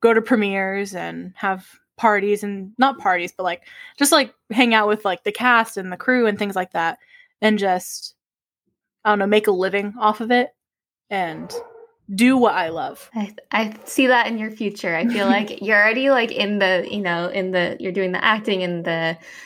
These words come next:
Speaker 2: filmmaking. So I feel like you're on your way there. So that's really exciting. Um, but yeah, I just, I wanted to thank you for being on the podcast. It was a great time chatting with you. And I wanna thank you for being so open, um, and vulnerable about your personal experience. Um, if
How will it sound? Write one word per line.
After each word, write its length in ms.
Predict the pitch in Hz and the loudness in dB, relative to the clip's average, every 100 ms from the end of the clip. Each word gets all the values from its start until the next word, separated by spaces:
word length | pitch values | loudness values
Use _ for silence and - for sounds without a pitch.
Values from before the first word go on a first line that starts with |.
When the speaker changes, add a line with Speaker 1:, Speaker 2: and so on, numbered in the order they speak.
| - 247 | -4 0
Speaker 2:
filmmaking. 580 | 226 214 208 208 208 | 2 2 2 2 2
So 100 | 214 | 2
I 80 | 202 | 0
feel 220 | 208 185 | 2 4
like 240 | 180 180 180 | 6 4 2
you're 160 | 185 | 2
on 180 | 180 170 | 2 2
your 140 | 170 165 | 0 2
way 160 | 165 | 2
there. 320 | 160 160 160 | 2 0 0
So 80 | 180 180 | -2 -2
that's 220 | 180 - | -4 0
really 200 | 180 170 | 2 2
exciting. 680 | 170 170 165 170 185 226 - - - - | 2 0 2 2 2 0 -4 -16 -20 -2
Um, 680 | 208 185 165 175 190 196 208 - | 2 2 2 0 -4 -8 -8 0
but 80 | |
yeah, 140 | 247 269 | 2 4
I 120 | 220 | 2
just, 280 | 214 233 - - | 0 -2 0 0
I 80 | |
wanted 300 | 220 226 240 | 4 4 4
to 40 | 226 | 2
thank 220 | 226 214 | 0 -2
you 100 | 220 | -2
for 140 | 233 | -2
being 280 | 208 214 208 | 0 0 2
on 160 | 202 202 | 0 -2
the 60 | |
podcast. 720 | 196 - 185 202 202 220 262 - | -2 0 0 2 2 4 2 0
It 80 | 202 | 0
was 120 | 202 | 2
a 60 | |
great 500 | 202 190 190 190 - - - - | 2 4 4 2 -2 -20 -20 -4
time 200 | 208 190 | 0 0
chatting 320 | 214 226 233 | 2 2 2
with 160 | 226 226 | 0 -2
you. 160 | 214 214 | 0 2
And 240 | 208 196 | 2 2
I 220 | 185 180 180 | 4 2 2
wanna 280 | 185 180 | 0 -2
thank 200 | 180 175 | 0 0
you 100 | 190 | 0
for 120 | 185 175 | 0 0
being 200 | 175 175 | 0 0
so 140 | 180 | 2
open, 580 | 180 170 180 165 165 170 - - _ - | 2 2 2 0 0 -4 -8 -20 _ -2
um, 220 | 175 170 | 0 2
and 140 | 170 | 0
vulnerable 520 | 170 165 165 165 165 165 | 2 2 2 4 4 4
about 320 | 170 165 - | 4 2 4
your 280 | 170 160 160 | 4 2 2
personal 420 | 175 170 170 165 | -2 -2 -4 -6
experience. 840 | - - 180 165 185 233 233 - - | -6 -2 0 2 0 -2 -4 -14 -10
Um, 280 | 185 175 175 | -4 -4 -4
if 300 | 208 - | -8 -12